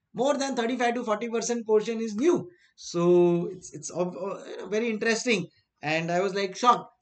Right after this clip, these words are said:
to know that, okay, previously I thought that, okay, institute will now start ignoring this subject, but not to be. The way they have developed the content, the way they have developed the M C Qs and everything, boy, you are going to love it.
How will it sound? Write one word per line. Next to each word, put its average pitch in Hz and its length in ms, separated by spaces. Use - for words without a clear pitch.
to 202 80
know 220 220
that, 175 260
okay, 202 340
previously 226 480
I 214 80
thought 208 260
that, 214 160
okay, 214 160
institute 196 480
will 202 120
now 190 180
start 175 320
ignoring 165 420
this 160 160
subject, 120 340
but 147 160
not 135 360
to 185 80
be. 220 340
The 135 140
way 202 160
they 233 140
have 220 260
developed 139 460
the 262 100
content, 190 540
the 170 100
way 196 160
they 233 80
have 196 160
developed 147 400
the 240 80
M 165 140
C 180 200
Qs 190 220
and 170 100
everything, 156 640
boy, 143 380
you 190 360
are 147 260
going 143 320
to 143 260
love 139 220
it. 95 100